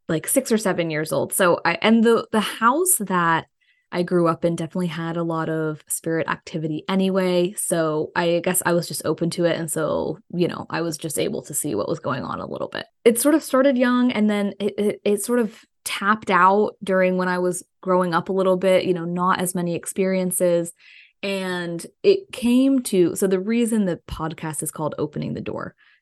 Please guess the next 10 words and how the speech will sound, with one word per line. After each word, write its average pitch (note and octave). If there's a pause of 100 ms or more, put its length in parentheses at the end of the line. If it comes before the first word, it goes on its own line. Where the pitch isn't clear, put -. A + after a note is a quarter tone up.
is F#3
because E3 (180)
it, -
it F#3
came A3
to A3
a F3+
point E3
where D3+
I D#3